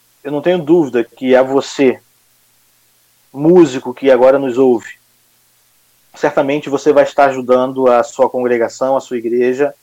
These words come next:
a atingir níveis de maturidade maiores do que possa estar atingindo ontem ou semana passada. Então procure ser melhor do que ontem,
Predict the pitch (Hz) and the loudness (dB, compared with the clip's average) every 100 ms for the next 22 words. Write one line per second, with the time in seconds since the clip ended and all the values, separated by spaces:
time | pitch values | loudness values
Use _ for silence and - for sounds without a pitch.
0 | _ _ _ _ _ _ _ _ _ _ | _ _ _ _ _ _ _ _ _ _
1 | _ - 131 131 165 135 170 143 156 170 | _ -2 -2 0 -6 -2 -2 0 0 2
2 | 143 131 139 135 139 131 120 123 123 139 | 0 -4 -4 -2 -4 -2 2 2 2 0
3 | 156 139 151 143 123 120 117 127 135 _ | 2 6 4 2 -8 -12 -6 -6 -6 _
4 | _ _ _ _ _ _ 131 131 131 135 | _ _ _ _ _ _ 0 0 0 4
5 | 135 135 135 127 135 135 127 110 _ _ | 4 2 -8 -8 -8 -2 -4 -4 _ _
6 | 135 147 156 165 156 151 - 147 139 139 | -2 -2 -2 -6 -4 -4 -2 -4 -4 0
7 | 160 - 110 110 120 196 208 214 226 220 | -2 0 -2 -2 -4 -2 -2 -2 -6 0
8 | 190 139 - _ _ _ 165 165 165 147 | 2 2 -2 _ _ _ 4 4 4 -2
9 | 160 160 202 208 | -2 0 0 -4